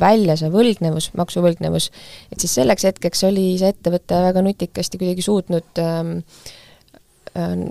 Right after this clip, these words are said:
näidata, et neil seda võlgnevust ei ole, mis ei tähenda, et seda ei olnud, aga, aga mingite saneerimiskavade planeerimise ja siis kor-, tühistamise ja, ja ümbersättimisega,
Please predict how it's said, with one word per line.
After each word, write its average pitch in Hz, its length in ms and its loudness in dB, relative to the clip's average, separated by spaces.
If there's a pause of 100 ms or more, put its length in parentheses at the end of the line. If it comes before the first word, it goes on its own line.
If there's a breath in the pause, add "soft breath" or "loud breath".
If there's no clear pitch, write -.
(240)
näidata, 185 580 4 (760)
et 170 160 0 (160)
neil 165 220 0
seda 175 180 0
võlgnevust 170 380 0
ei - 20 6
ole, 170 140 4 (180)
mis 160 140 -2
ei 170 60 -8
tähenda, 160 280 0
et 156 140 -2
seda 180 100 -4
ei 175 80 6
olnud, 185 320 4
aga, 165 140 -4 (100)
aga 160 160 -4
mingite 170 400 -4
saneerimiskavade 170 1000 2 (440)
planeerimise 185 800 2
ja 170 100 -8
siis - 240 -10
kor-, - 220 -6
tühistamise 180 680 -2
ja, 160 320 -4
ja 175 160 0
ümbersättimisega, 170 880 0